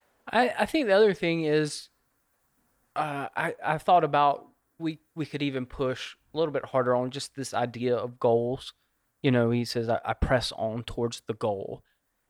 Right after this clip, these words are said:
And, and I'm, I mentioned it some, you know, we all have goals.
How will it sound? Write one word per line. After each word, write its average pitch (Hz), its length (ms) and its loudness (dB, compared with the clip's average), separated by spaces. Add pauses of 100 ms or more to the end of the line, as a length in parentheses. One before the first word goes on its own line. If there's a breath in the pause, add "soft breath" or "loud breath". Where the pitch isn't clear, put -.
(160)
And, 131 320 2
and 202 140 -2
I'm, 226 240 0
I 254 260 0
mentioned 226 380 2
it 135 140 0
some, 131 400 2
you 151 120 0
know, 123 80 2
we 131 140 -2
all 123 220 2
have 135 320 0
goals. 127 540 0